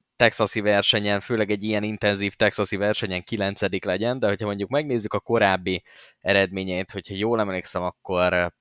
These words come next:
pont Texasban volt egy negyedik helye. Ö, két-három évvel ezelőttről. Tehát, hogyha, hogyha valakit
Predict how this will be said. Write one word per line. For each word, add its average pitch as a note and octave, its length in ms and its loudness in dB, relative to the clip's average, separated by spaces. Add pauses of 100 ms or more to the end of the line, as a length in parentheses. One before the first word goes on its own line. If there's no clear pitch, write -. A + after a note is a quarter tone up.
pont G2 460 -6
Texasban F2 800 -2
volt F#2 360 -2
egy E2+ 100 -6
negyedik F2 580 -4
helye. D#2 400 -8 (720)
Ö, F2 580 0 (960)
két-három F2 580 -2
évvel E2 300 -6
ezelőttről. C#2+ 720 -8 (920)
Tehát, - 280 -4 (800)
hogyha, A2+ 580 4
hogyha A2+ 280 -6
valakit C#3 840 4